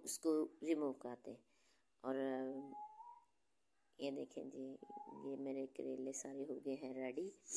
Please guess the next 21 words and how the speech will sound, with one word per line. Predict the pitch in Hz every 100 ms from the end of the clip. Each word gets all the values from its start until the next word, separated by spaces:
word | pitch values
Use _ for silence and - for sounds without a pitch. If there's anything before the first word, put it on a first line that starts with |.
| - - - - _ _ - 784 784 807 855 880 906 988 - _ _ _ _ _ _ _ _ _ _ _ _ _ _ _ _ _ _ - _ _
इनको | 143 135
अच्छे | 143 - -
से | -
दबा | 135 139 143
कर | - 170
भरें, | 160 147 147 - _ _ _ _
या | 143
ऐसे | 143 -
फिंगर | 139 - - 139 143
की | 139
मदद | 139 139
से | - 135
अच्छी | - 139
तरह | 139
दबा | 135 151 147
लें | 147 143
और | 139 139
ऊपर | - - -
से | 139 139
रिमूव | 139 135 143
कर | 139 -